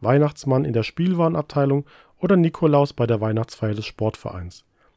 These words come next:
Es sind nur kostümierte Menschen. Manche davon allerdings bessern ihre Rente oder ihr studentisches Budget damit gezielt auf.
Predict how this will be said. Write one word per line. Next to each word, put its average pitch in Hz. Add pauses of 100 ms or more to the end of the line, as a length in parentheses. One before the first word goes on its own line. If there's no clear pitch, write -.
(160)
Es -
sind 131
nur 120
kostümierte 110
Menschen. 117 (960)
Manche 104
davon 143
allerdings 143
bessern 131
ihre 110
Rente 117
oder 127
ihr 117
studentisches 117
Budget 143
damit 110
gezielt -
auf. -